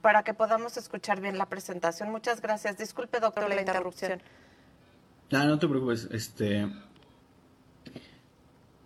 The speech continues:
Speaker 2: estaba en este proceso identitario, bueno, y bajo esta lógica de construcción de la identidad, que no sea solo una construcción de identidad par-, eh, que parte desde la diversidad, por la diversidad, solamente hablando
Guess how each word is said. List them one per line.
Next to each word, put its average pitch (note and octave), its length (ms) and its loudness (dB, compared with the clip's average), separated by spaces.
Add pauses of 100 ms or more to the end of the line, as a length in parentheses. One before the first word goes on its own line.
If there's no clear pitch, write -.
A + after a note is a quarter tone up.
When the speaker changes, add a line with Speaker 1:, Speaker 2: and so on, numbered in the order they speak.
(760)
Speaker 2:
estaba C#3 380 0
en C#3 80 2
este C3+ 180 -2
proceso B2+ 380 -2
identitario, C3+ 760 4
bueno, B2 340 4
y A#2 120 8
bajo A#2+ 320 6
esta F3+ 220 4
lógica F3 500 2
de A#2+ 120 4
construcción A#2 500 0
de D3+ 80 4
la D3 80 6
identidad, A2+ 480 4 (260)
que - 120 6
no E3 200 4
sea F#3 300 0
solo F3 200 0
una F3+ 220 0
construcción A#2+ 460 0
de D3 60 4
identidad B2 480 4
par-, B2 280 2
eh, A#2 220 -8
que C3 120 2
parte C3+ 360 2
desde A#2 200 2
la G#2+ 140 4
diversidad, A#2 680 4 (160)
por A#2 180 6
la G#2+ 140 6
diversidad, A2+ 480 2
solamente B2 760 2
hablando A2 680 2